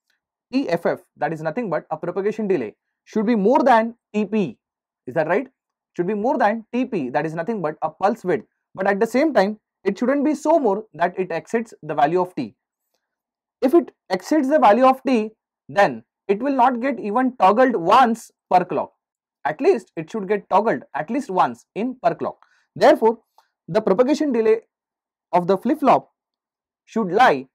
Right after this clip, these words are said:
between the value of T P and the value of T. What is T P? T P is nothing but half of T, or nothing but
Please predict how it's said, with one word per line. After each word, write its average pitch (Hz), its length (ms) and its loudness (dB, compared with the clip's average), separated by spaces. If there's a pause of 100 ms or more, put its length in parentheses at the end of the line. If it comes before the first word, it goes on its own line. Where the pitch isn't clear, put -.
(260)
between 196 420 -2
the 156 100 -6
value 170 260 6
of 269 180 2
T 214 120 0
P 143 260 -6 (260)
and 196 180 -2
the 190 60 0
value 147 240 2
of 233 120 0 (240)
T. 113 180 -12 (420)
What 170 180 -2
is 254 220 -6
T 214 120 -4
P? 254 220 -8 (220)
T 196 80 -4
P 214 140 -4
is 190 80 -4
nothing 185 280 -2
but 196 140 0 (160)
half 214 220 0
of 233 180 -2
T, 208 220 -12 (160)
or 151 120 -2
nothing 160 300 -8
but 139 160 -6